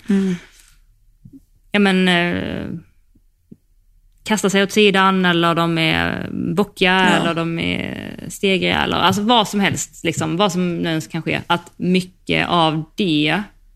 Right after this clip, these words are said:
Speaker 2: kan också vara kopplat till att de inte är,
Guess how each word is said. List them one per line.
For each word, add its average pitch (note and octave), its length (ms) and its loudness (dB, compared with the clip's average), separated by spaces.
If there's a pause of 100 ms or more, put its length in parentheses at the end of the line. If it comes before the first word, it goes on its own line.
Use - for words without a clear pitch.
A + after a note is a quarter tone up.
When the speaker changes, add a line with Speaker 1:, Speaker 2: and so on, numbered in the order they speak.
(160)
Speaker 2:
kan E3+ 280 2
också F3+ 320 -4
vara E3 200 2
kopplat D#3+ 580 -2
till D3+ 440 -2 (800)
att D#3 220 -4
de D#3+ 160 0
inte D#3+ 280 0
är, D3 500 -2